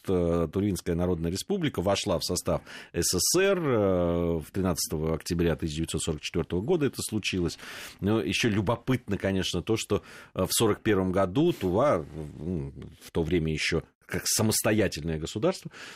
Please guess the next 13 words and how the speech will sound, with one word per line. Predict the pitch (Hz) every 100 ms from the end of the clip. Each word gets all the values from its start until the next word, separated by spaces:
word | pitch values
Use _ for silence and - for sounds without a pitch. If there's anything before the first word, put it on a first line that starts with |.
| -
э, | 120 127
существовало, | 120 123 113 - 113 101 82
она | 107
объявила | 151 151 135 147
войну, | 147 160 127 104 - _
э, | 87 85 87 87 87 78 87
в | 90 87 90
Германии. | 82 92 90 139 190 170 147 - - -
Вот. | - 104 101 92
И |
надо | 104 117
сказать, | 113 139 127 123
что, | - - 139